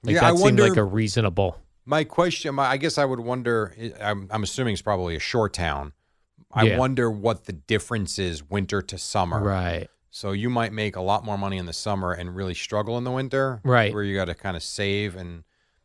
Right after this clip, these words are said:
Speaker 2: so you probably make more in a different town where it's a twelve month
Speaker 1: Right, I gotcha.
Speaker 2: very regular, you know, um, foot traffic,
Speaker 1: Mm-hmm.
Speaker 2: if you will.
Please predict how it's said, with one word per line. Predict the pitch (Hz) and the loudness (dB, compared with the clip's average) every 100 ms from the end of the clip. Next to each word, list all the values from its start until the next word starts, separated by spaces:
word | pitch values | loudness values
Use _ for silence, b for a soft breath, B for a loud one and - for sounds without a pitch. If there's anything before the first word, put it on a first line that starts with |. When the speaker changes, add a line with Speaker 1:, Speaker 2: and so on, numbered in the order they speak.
| _ | _
Speaker 2:
so | - | -10
you | 98 | -8
probably | - 117 | -2 -2
make | 92 92 107 - | -2 0 -2 -4
more | 95 85 78 76 85 | -10 -6 -4 -4 -6
in | 98 | -10
a | |
different | 80 104 - 90 71 | -4 -6 -6 -14 -12
town | - 104 95 82 | -6 -4 -4 -4
where | 82 | -8
it's | - | -10
a | 80 | -16
twelve | - 107 104 92 | -6 0 0 -2
month | 92 92 90 82 _ | -2 -2 -2 -8 _
Speaker 1:
Right, | 117 104 104 95 | -2 2 2 2
I | 92 | 0
gotcha. | 98 113 | 2 2
Speaker 2:
very | 117 113 101 92 80 _ _ _ _ _ _ _ | 4 2 0 -6 -10 _ _ _ _ _ _ _
regular, | 98 101 110 107 104 95 90 78 _ _ 92 | -10 -2 -2 0 -2 -2 -6 -10 _ _ _
you | 95 | -10
know, | 85 85 80 | -8 -8 -6
um, | 80 80 80 78 _ _ _ _ _ _ _ 147 113 98 92 90 | -4 -4 -6 -12 _ _ _ _ _ _ _ -20 -20 -20 -20 -20
foot | - 139 | -4 -2
traffic, | - 90 76 - _ | -2 -4 -6 -16 _
Speaker 1:
Mm-hmm. | 120 110 110 110 | -2 0 -2 -6
Speaker 2:
if | 90 | -10
you | 92 | -10
will. | 87 80 73 | -6 -6 -8